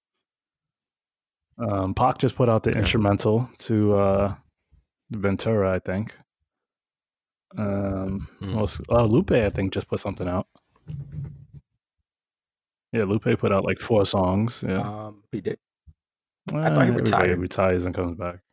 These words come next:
Speaker 1: Yeah. <laughs> They thought we retired. We didn't record for a month. Um,
Speaker 2: He had this crazy song back in the day. I'm gonna play something from Lupe. Uh,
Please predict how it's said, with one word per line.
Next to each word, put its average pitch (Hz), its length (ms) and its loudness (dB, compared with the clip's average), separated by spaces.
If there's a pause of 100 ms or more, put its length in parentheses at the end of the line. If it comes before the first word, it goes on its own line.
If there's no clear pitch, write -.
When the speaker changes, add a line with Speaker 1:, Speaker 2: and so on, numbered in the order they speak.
(180)
Speaker 1:
Yeah. - 640 -14
<laughs> - 100 -14 (1400)
They 127 100 2
thought 143 240 2
we 151 100 6
retired. 95 540 0
We 113 100 4
didn't 120 200 4
record 120 300 0
for 101 80 -2
a 95 60 -4
month. 95 200 -10 (640)
Um, 104 540 -2 (1300)
Speaker 2:
He - 360 -2
had 180 220 0
this 131 240 0
crazy 156 600 2
song 131 500 2
back 98 220 0
in 101 80 0
the 92 80 -2
day. 90 480 -6 (260)
I'm 110 100 0
gonna 127 100 4
play 95 300 4
something 82 320 -2
from - 180 -6 (160)
Lupe. 73 180 -6 (720)
Uh, 87 420 0